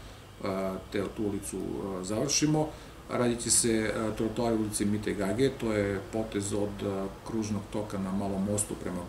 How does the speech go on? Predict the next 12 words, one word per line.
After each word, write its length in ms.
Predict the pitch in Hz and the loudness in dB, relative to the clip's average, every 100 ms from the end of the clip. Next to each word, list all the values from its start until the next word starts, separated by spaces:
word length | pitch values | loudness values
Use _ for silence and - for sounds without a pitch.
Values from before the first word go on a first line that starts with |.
| 87 | -4
Buljaku. 460 | 95 104 - 131 117 | -2 -2 2 2 2
Znamo 260 | 110 98 | 0 0
da 60 | 90 | -2
je 80 | - | -2
tamo 280 | 98 95 85 - - - - - | 0 0 -4 -10 -14 -14 -14 -4
praktično 320 | 107 98 101 | -2 0 -4
trotoara 400 | 107 101 107 98 | -4 -2 -2 0
nema, 320 | 95 117 127 120 | 2 4 4 4
da 80 | |
je 60 | 113 | 4
veoma 340 | 107 110 104 95 | 4 2 2 2
velika 680 | 101 101 95 - - - | 2 2 0 -8 -8 -4